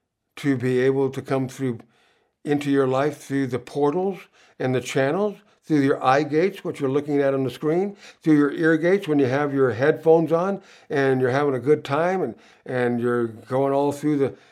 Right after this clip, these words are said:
the maze or you're going all up against the demon hordes and stuff like this. And it looked like you can sanctify it and say this, "Oh, it's just an exercise in putting demons under, just like Jesus and stuff."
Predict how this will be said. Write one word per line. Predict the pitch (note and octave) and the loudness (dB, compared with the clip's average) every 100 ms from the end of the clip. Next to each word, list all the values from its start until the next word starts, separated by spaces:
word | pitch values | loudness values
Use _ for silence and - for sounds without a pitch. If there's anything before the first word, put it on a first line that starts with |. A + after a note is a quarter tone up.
| _ | _
the | C3+ | -2
maze | B2+ C3+ D3 D#3+ D#3+ C3 | 0 2 2 2 0 0
or | |
you're | B2 | -2
going | B2 C#3 C#3+ | 0 0 2
all | C#3 C#3+ | 2 0
up | C3 C#3 C3+ | -2 -4 -6
against | B2 B2+ C#3+ C#3+ | -4 -2 -2 -2
the | C#3 | -6
demon | G#2+ C#3 C#3+ C#3 | -2 0 2 2
hordes | A#2+ C#3 C#3+ C3+ | 4 4 4 2
and | C#3 A#2+ | -6 -2
stuff | C#3+ C#3+ | -2 -2
like | C3 | -2
this. | D3 - - - | -2 -4 -20 -4
And | F3 E3 | -2 -2
it | |
looked | C#3+ G3+ G3+ | 2 0 2
like | D3 | 0
you | B2 | 0
can | B2+ | -8
sanctify | A#2 D3 C#3+ D3 C#3+ C#3 | -2 0 0 -2 -2 0
it | C#3+ C#3+ - - | 0 -4 -16 -10
and | C#3 | -6
say | D3+ D3 | 2 4
this, | C#3 C3+ | 4 2
"Oh, | D#3+ D#3+ | 4 2
it's | C#3 | 2
just | E3+ D#3 | -2 -4
an | C3 | -4
exercise | D3+ C#3 C3+ C3 B2+ - - | -4 -4 -2 -2 -4 -12 -12
in | - B2+ | -4 -2
putting | D#3 E3 C3 | 2 2 4
demons | C#3 E3 D3 B2+ | 2 2 2 0
under, | A#2+ A#2+ | -2 -2
just | D#3 | -2
like | C#3 C3 | -2 -2
Jesus | C#3 D#3+ D3 D3 | 0 0 0 -4
and | C#3+ | -6
stuff." | B2+ C#3 | -4 -6